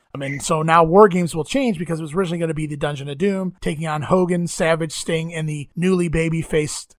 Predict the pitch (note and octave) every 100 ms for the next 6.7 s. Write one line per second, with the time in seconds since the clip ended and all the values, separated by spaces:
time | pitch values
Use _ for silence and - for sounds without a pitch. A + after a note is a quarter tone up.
0 | _ D#3+ G#3+ F#3 C3+ E3 _ D3+ C#3 D#3
1 | E3 D#3+ F3+ D#3+ D#3+ D#3+ D#3 C3+ F#3 -
2 | A2+ A2 - C#3+ C3 C3+ D3+ D3 D3 C#3+
3 | C3 G#3+ G#3 D3+ C#3+ C#3+ C#3+ C3+ C3+ D#3+
4 | D3+ A2+ _ D#3 C3 C3+ - F3 D3 C3
5 | C#3+ C#3 C3+ B2+ C#3 C3+ C3+ B2+ - D3
6 | C3 A#2+ C#3+ C#3 A#2+ A#2+ A#2